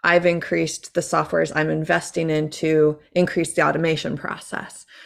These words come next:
So don't think it's either you have to pay for, like, that really expensive software at the beginning. Like, find some simple, smaller ones and then up level as you go. That makes sense. I've shifted a few times. Things have worked out, things haven't. Some of the things I'm still using from when I started my business almost five years ago. And, um,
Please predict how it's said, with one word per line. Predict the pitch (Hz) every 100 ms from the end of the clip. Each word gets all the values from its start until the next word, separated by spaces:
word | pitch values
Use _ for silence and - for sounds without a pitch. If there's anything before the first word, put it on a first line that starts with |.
| -
So | - 196
don't | 208 208
think | 226
it's | 208 196
either | 180 175 160 160 170
you | 175
have | 175
to | -
pay | 180
for, | 175
like, | 160
that | 156
really | 165 170
expensive | - - 170 170 165 151
software | 170 165 165
at | 160
the |
beginning. | 165 175 175 165
Like, | 151 -
find | 185 190
some | 190 202
simple, | 196 190 190 185
smaller | - 185 190 190
ones | 170 156 156 160
and | 160
then | 160 160
up | 175 175 180
level | 165 160 160
as | 156 151
you | 165
go. | 165 170 160
That | 156
makes | 165 160 -
sense. | 240 190
I've | 165
shifted | - 175 165 - 175
a | 165
few | - 170
times. | - 180 180 180
Things | 170
have | 165
worked | 160 156
out, | 180 -
things | 160 156
haven't. | 185 175 180 180 - - - -
Some | 233
of | 233
the |
things | 220 226
I'm | 202
still | 190 208
using | 190 185 196
from | 196 185
when |
I | 170
started | - 180 175
my | 165
business | 165 160 180 196 196
almost | - 165 156
five | 175 170 165
years | 165 175
ago. | 208 262 - - - - - -
And, | 196 180 175 175 180
um, | 175 170 165 160 160